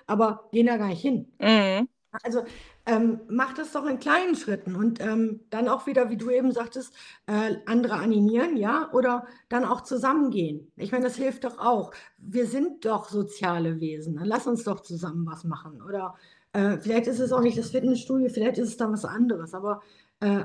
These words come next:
Speaker 1: einfach mal was ausprobieren,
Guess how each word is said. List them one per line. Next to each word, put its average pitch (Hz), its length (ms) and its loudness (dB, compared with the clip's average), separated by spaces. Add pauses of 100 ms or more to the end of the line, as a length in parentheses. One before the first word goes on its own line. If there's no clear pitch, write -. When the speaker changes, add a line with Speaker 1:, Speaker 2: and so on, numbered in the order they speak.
Speaker 1:
einfach 254 380 2
mal 220 420 4 (180)
was 208 220 -8
ausprobieren, 233 1000 4